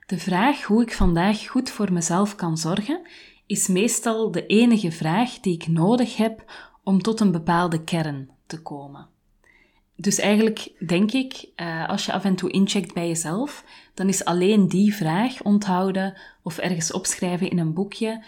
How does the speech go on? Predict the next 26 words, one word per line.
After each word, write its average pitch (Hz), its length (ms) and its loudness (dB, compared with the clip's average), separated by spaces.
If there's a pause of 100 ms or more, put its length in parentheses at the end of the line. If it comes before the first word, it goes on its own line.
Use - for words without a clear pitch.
(240)
en 185 140 0
er 180 80 2
regelmatig 170 640 0
bij 160 200 -2
nemen 170 300 -2
is 160 120 -4
een 160 100 -2
heel 160 240 -2
goede 156 280 -8
vraag. - 320 -18 (2500)
Ik 214 180 -4
merk 220 340 4
dat 214 140 -2
deze 240 280 4
vraag 190 320 2
opschrijven 254 760 0
en 190 140 2
gewoon 208 460 4
beginnen 180 360 2
schrijven, 175 580 -2
dus 202 160 4
gewoon 180 220 0
een 165 140 0
antwoord 180 480 -2
beginnen 170 300 -2
formuleren, 170 760 -4